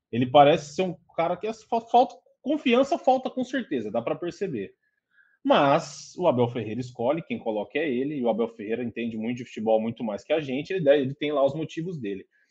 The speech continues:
Emílio Bota, vamos ler aqui umas, umas participações. A Maria Silva mandou pra mim aqui, ó. "Que qualidade tem o Tabata? Olha o elenco do Flamengo, só tem craque.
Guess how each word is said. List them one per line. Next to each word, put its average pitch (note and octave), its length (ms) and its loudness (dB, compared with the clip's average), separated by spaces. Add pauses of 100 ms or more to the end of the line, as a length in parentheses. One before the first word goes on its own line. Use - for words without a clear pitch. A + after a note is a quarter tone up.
(340)
Emílio B3 260 6
Bota, B2+ 460 6 (1080)
vamos E3+ 320 4
ler C3+ 160 6
aqui C#3 200 -2
umas, A2+ 680 -6
umas G#2+ 240 -8
participações. - 1200 -8 (140)
A C3 100 4
Maria C#3 320 6
Silva E3+ 380 -2
mandou F#3+ 320 -2
pra F#3+ 180 0
mim D#3+ 240 -2
aqui, B2 320 -4
ó. F#2 140 -4
"Que D3+ 140 -6
qualidade F#3+ 540 4
tem A3 120 -4
o G3+ 60 -6
Tabata? C3 500 2
Olha F#3 180 0
o A3 40 0
elenco F#3 260 -2
do F3 100 -6
Flamengo, B2+ 460 -4
só D3+ 160 -4
tem F#3+ 220 -6
craque. - 420 -4